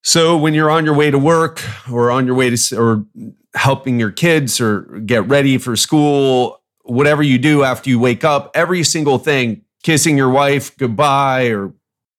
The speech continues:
your husband goodbye, everything's already started off on the wrong foot, not because of any other reason, but because you looked in the mirror, saw something you didn't like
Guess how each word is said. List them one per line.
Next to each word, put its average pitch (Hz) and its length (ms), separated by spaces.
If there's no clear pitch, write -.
your 107 180
husband 135 440
goodbye, 131 680
everything's 156 600
already 127 760
started 139 460
off 123 300
on 117 120
the 110 80
wrong 113 440
foot, 101 420
not 143 540
because 135 480
of 117 100
any 156 240
other 143 220
reason, 123 400
but 113 260
because 113 420
you 113 140
looked 147 240
in 135 120
the 131 40
mirror, 117 480
saw 147 400
something 135 480
you 117 140
didn't 131 360
like 107 440